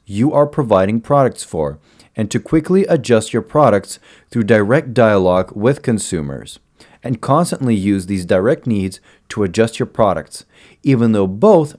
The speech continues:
are popular with capital." The D T C model and brand focus to pull more customers into repurchasing can gradually offset the rising costs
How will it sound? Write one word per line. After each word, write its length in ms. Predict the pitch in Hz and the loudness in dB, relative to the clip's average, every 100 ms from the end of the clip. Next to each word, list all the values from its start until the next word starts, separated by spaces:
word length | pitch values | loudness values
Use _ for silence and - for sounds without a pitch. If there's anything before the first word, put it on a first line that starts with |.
| - | -8
are 100 | 143 | -6
popular 480 | 92 80 98 92 | -4 -4 -4 -4
with 160 | 101 123 | -4 -4
capital." 540 | - 139 131 85 62 - _ _ _ _ _ _ _ _ _ - | -2 -2 0 -4 -6 -14 _ _ _ _ _ _ _ _ _ -4
The 80 | 113 | -2
D 200 | 104 170 | 0 -2
T 200 | - 170 | 0 -4
C 260 | - 156 147 | -2 0 2
model 420 | 110 95 107 104 | 2 2 0 -2
and 200 | 117 92 | -6 -4
brand 280 | 85 120 135 | 0 0 0
focus 440 | - 98 - 92 - | 0 -2 -2 -8 -6
to 100 | 113 | -6
pull 260 | - 123 | 0 2
more 240 | 110 113 135 | 2 2 0
customers 640 | - 101 - 92 90 90 | 0 -2 -2 -6 -6 -6
into 320 | 107 95 98 | -8 -6 -4
repurchasing 800 | 87 139 226 107 92 92 101 95 | -4 -4 -4 -4 -4 -6 -8 -8
can 240 | - 98 87 | -8 -8 -4
gradually 640 | 101 110 117 127 117 110 - | 0 0 -2 -4 -2 -4 -4
offset 640 | 120 147 - - 90 80 _ - _ | -4 -4 -6 -4 -2 -4 _ -20 _
the 100 | 104 | -4
rising 400 | 98 107 127 151 | 0 0 0 -4
costs 420 | 139 101 90 - | -4 -2 -2 -6